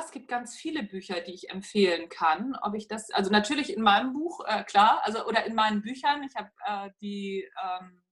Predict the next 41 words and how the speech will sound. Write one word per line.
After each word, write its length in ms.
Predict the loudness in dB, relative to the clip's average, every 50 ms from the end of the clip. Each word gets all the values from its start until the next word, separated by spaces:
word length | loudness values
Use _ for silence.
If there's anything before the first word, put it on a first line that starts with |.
| _ _ _
die 80 | -10 -8
anderen 500 | -8 -6 -6 -8 -8 -8 -10 -12 -12 -16 _ _ _ _ _ _ _ _ _ _ _
beiden 500 | 2 4 4 4 2 -2 -6 -10 -12 -14
Bücher, 200 | -14 -12 -12 -10
die 100 | -10 -10
ich 60 | -8
selbst 320 | -4 -4 -4 -4 -4 -4 -2
rausgegeben 600 | -2 -2 -2 -6 -10 -10 -10 -8 -8 -6 -4 -4
hab 100 | -4 -4
und 140 | -6 -8 -8
das 100 | -8 -4
nächste, 300 | -4 -4 -4 -4 -4 -4
was 140 | -4 -4 -4
ich 80 | -4
selbst 280 | -2 -2 -2 -2 -2 0
rausgeben 440 | 0 0 0 0 -2 -4 -4 -4 -6
werde, 200 | -4 -6 -6 -6
die 120 | -8 -14
gibt's 200 | -18 -20 -12 -12
auf 120 | -12 -10 -4 -4
Amazon 460 | 0 2 2 2 2 2 2 2 2 0
auch, 280 | 0 0 0 -2 -4 -6 _ _
findet 180 | -8 -8 -6 -6
man 140 | -6 -8 -8
unter 240 | -8 -8 -8 -6
meinem 240 | -4 -4 -6 -6 -4
Namen 340 | -2 0 0 0 0 -2 0
dann. 200 | 0 0 0 -4 -10 -14 -12 -12 -12 -12 -12 -14 -14 -16 2 6
Das 200 | 6 6 8 6
natürlich, 680 | 4 2 0 0 -2 -4 -2 -2 -2 -4 -6 -8 -4 0
aber, 580 | 2 4 6 6 6 6 6 6 6 6 6 2 -2 -6 -8
äh, 220 | -8 -10 -8 -10
es 120 | -12 -14 -14
gibt 180 | -14 -16 -12 _
auch 160 | -10 -10 -6 _
ganz 240 | -8 -8 -8 -12
viele 180 | -16 -16 -16 -16
tolle 300 | -10 -8 -8 -8 -6 -8
Bücher 480 | -10 -10 -12 -14 -8 -2 0 0 0 0
und 140 | -4 -10 -6
zwar 240 | 0 2 2 2